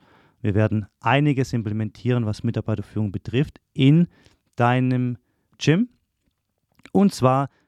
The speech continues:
dass es auch eine Win-to-Win-Situation ist. Ja? Mitarbeiterführung hört sich immer so radikal an, ja, autoritär, aber wird's überhaupt nicht. Ja? Deine Mitarbeiter werden es lieben, die Initiativen, die wir einführen,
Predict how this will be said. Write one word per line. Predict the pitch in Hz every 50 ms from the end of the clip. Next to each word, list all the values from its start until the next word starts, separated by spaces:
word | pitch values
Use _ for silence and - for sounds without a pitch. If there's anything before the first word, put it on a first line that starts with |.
| _ _ _ _
dass | - 120 123 120 - -
es | 127 - - -
auch | - 131 143 -
eine | 143 135 127 110
Win-to-Win-Situation | 135 143 147 - - 143 135 131 185 202 170 - - - - 117 104 95 95 101 - - - 101 92 98 104
ist. | - - - -
Ja? | - 110 120 139 147 147 -
Mitarbeiterführung | - 117 117 - 123 - 123 117 117 113 - - 117 117 117 101
hört | 110 120 -
sich | - 101 101
immer | 113 110 110 107
so | 92 98 110 104 101 98 - _ _ _
radikal | - 101 92 87 98 - - - - 107 117 135
an, | - - 170 185 247 - _ _ _
ja, | - 104 110 -
autoritär, | - 135 127 120 - - 110 98 101 101 - - - - 117 127 151 220 226 _ _ _ _ _ _ _ _ _
aber | - - 127 131 127 - -
wird's | - 120 107 160 - -
überhaupt | - 120 117 113 76 117 127 143 - _ -
nicht. | - - - _ _ _ _
Ja? | 120 110 107 120 123 - _ _ - _
Deine | - 110 110 113
Mitarbeiter | 117 123 113 127 120 - 120 117 117 117 101
werden | 110 110 107 110 110
es | 104 - - -
lieben, | 101 95 101 123 123 - - 95
die | - 110
Initiativen, | 101 104 95 - - 101 - - 107 98 - 104 98
die | 101 101
wir | 98 107 107
einführen, | 107 107 104 - - 107 110 123 135